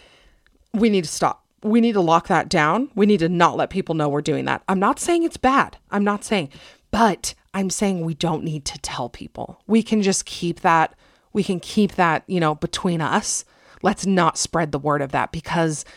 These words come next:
if you really sit down and think about it, it's really gross. I drink it.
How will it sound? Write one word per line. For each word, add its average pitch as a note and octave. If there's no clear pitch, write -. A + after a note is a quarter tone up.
if G3
you G3
really G3+
sit F3+
down D#3
and D3+
think D#3
about D3
it, -
it's D#3+
really D#3
gross. C3
I C#4
drink D4
it. G4